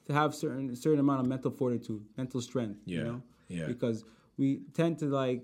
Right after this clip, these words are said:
Speaker 1: take things for granted and want things, um, given. Like, we feel entitled all the
Speaker 2: Yeah,
Speaker 1: time, but
Speaker 2: yeah.
Speaker 1: now that sometimes you have to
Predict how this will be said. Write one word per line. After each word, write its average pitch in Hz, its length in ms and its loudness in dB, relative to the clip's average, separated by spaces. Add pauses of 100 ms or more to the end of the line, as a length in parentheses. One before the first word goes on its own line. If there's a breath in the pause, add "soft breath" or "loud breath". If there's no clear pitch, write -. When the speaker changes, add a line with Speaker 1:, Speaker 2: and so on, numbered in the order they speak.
(140)
Speaker 1:
take 151 180 2
things 151 140 4
for 135 100 0
granted 147 340 2
and 131 100 2
want 139 240 2
things, 131 480 0 (260)
um, 123 120 0
given. 120 360 4
Like, 120 140 2
we 127 80 4
feel 156 220 4
entitled 127 500 2
all 117 120 -2
the 110 100 0
Speaker 2:
Yeah, 87 120 0
Speaker 1:
time, 107 140 0
but 104 220 -4
Speaker 2:
yeah. 80 240 -6 (100)
Speaker 1:
now 131 180 2
that 117 240 -2
sometimes 139 300 0
you 127 60 2
have 123 100 -4
to - 160 -6